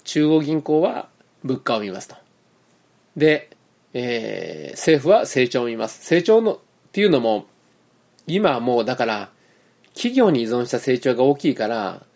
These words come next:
政府主導の開発投資なんてのはほとんどないでしょう。だから今、政府の成長政策って主に分配ですよね。えー、税とか社会保障を使った分配が、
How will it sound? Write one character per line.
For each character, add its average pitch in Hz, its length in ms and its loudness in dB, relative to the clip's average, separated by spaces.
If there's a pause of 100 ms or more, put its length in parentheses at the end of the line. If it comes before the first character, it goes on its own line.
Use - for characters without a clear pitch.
(160)
政 - 340 2
府 156 80 0
主 131 140 -4
導 123 200 0
の 120 120 -2
開 147 200 0
発 160 240 -2
投 170 140 0
資 127 140 -6
な 92 100 -8
ん 90 40 -20
て - 100 -18
の 95 80 -14
は 110 60 -18
ほ 117 100 -10
と 214 120 0
ん 185 60 -4
ど 113 80 -2
な 156 100 2
い 185 80 0
で - 120 -8
し - 80 -12
ょ - 180 -12 (600)
う。 - 40 -2
だ 147 60 2
か 135 80 2
ら 139 80 4
今、 135 460 2
政 240 360 0
府 143 80 0
の 127 400 2
成 147 220 4
長 180 120 4
政 170 220 2
策 135 220 0
っ - 20 -16
て 107 80 -6
主 170 240 2
に 117 120 0
分 139 220 0
配 254 200 -2
で 262 100 -2
す - 140 -6
よ 92 80 -2
ね。 127 260 -6 (840)
え 110 400 0
ー、 110 40 -12
税 143 260 2
と 123 100 -2
か 117 100 0
社 - 140 -8
会 147 160 4
保 147 160 -2
障 113 160 0
を 107 60 0
使 - 180 -4
っ - 80 -10
た 117 140 -8
分 147 280 -4
配 226 240 0
が、 226 340 -8